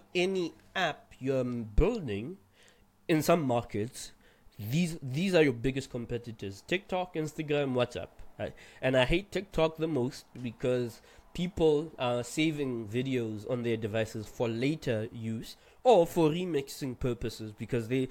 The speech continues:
they wanna learn the dance, so they download the video and learn the dance without internet when they don't have Wi-Fi, and then at a later time come back and recreate the dance, but forget to delete the bloody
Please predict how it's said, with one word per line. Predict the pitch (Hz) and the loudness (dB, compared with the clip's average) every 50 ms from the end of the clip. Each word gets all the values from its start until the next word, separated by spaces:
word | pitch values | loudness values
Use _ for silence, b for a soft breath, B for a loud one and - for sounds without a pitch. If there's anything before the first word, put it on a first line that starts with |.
| B B B | B B B
they | 143 156 | 4 6
wanna | 170 165 160 147 131 | 6 6 6 4 4
learn | 135 135 139 139 | 4 2 2 0
the | 127 | -2
dance, | - - 107 107 113 110 117 110 - | -4 -4 -2 -2 -2 -2 -4 -6 -8
so | - 127 123 117 | -4 -4 -4 -2
they | 110 117 113 | -2 -2 -4
download | 110 107 127 123 131 135 135 131 127 | -2 -2 0 0 2 2 0 -2 -2
the | 123 117 | -4 -6
video | 110 113 117 120 120 113 110 107 - B B B B | -4 -4 -4 -2 -2 -2 -2 -4 -6 B B B B
and | - 113 113 110 110 113 113 110 110 | -2 0 0 0 0 0 0 2 2
learn | 117 120 127 123 | 4 4 4 2
the | 120 113 | 2 0
dance | 107 110 110 113 107 - - | 0 0 0 0 0 -2 -4
without | 117 101 113 110 107 - - | -2 0 2 0 0 0 -2
internet | 110 110 110 107 - 117 110 110 107 104 107 - | -4 -4 -4 -4 -4 -4 -2 -2 -2 -2 -4 -4
when | 107 98 104 107 110 110 | -4 -2 -2 0 -2 0
they | 101 110 107 101 | 0 -2 0 0
don't | 107 104 110 101 | 0 0 0 0
have | 110 107 98 | 0 -2 0
Wi-Fi, | 101 104 101 101 95 - 104 101 101 113 123 B B B B B | 2 0 0 0 -2 -2 -4 -4 -4 -4 -8 B B B B B
and | 101 107 107 107 | -4 -2 -2 0
then | 110 113 110 110 | 2 2 2 2
at | 113 117 117 | 2 2 2
a | 110 | 2
later | 110 110 107 - - 110 | 4 2 2 2 0 -2
time | - - 110 104 101 - B B B B B - | 0 0 0 0 0 -4 B B B B B -4
come | - 113 110 104 98 | -2 -2 0 0 0
back | 107 104 98 - - - | 0 0 0 -2 -4 -6
and | 127 110 110 110 117 | -4 -2 -2 0 2
recreate | 143 185 190 - - 165 139 131 131 123 127 | 2 2 0 0 0 2 4 4 4 4 2
the | 127 | -2
dance, | 113 110 110 113 117 - - | -2 -2 -4 -4 -6 -8 -2
but | - 202 202 202 | -2 -2 -2 0
forget | - - 208 175 143 143 202 214 220 220 - | -2 -2 -2 -2 0 4 4 4 4 2 -2
to | 208 | -6
delete | 180 160 151 180 190 180 175 196 220 208 - 160 | -6 -4 -6 -6 -6 -4 -2 -2 -2 -2 0 -2
the | 160 | -2
bloody | 151 139 139 143 170 202 202 190 175 175 | -2 0 0 0 0 0 -2 -4 -8 -10